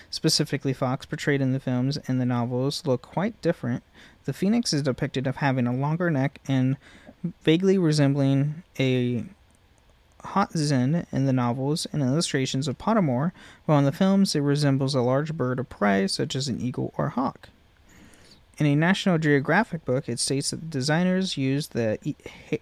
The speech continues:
harpy eagle as an inspiration for fox, which makes sense at a film production level, is they s-,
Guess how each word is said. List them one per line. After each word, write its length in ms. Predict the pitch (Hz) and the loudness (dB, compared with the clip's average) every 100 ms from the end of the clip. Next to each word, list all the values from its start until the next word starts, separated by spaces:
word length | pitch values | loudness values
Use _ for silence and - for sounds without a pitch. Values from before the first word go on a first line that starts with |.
| - | -8
harpy 460 | - 180 196 208 202 | -4 -4 -2 -4 -2
eagle 460 | 151 131 135 147 - - - - | -4 -2 -2 -4 -6 -20 -20 -8
as 260 | 160 143 143 | 0 0 2
an 100 | 131 | 0
inspiration 760 | - - 135 139 123 - 131 | 0 0 0 0 -2 -2 -4
for 160 | 139 143 | -4 -10
fox, 520 | - - - - - _ _ - - - - | -8 -10 -6 -6 -6 _ _ -20 -20 -12 6
which 300 | 175 165 - - - - - - - - - - | 8 8 0 -12 -20 -20 -20 -20 -20 -20 -20 -8
makes 280 | 151 147 - | 2 2 4
sense 560 | - - 131 147 160 - - | 2 2 2 2 0 0 0
at 300 | 143 139 - | 2 2 2
a 600 | 131 131 123 120 117 120 | 2 4 2 2 2 0
film 360 | 123 - 135 131 | -4 0 2 2
production 560 | - 156 135 - 147 143 | 0 0 0 0 -2 0
level, 400 | 139 143 143 156 - - - | 2 2 0 -4 -14 -20 -6
is 240 | 147 135 131 | 2 2 2
they 100 | 120 | 0
s-, 180 | - | 0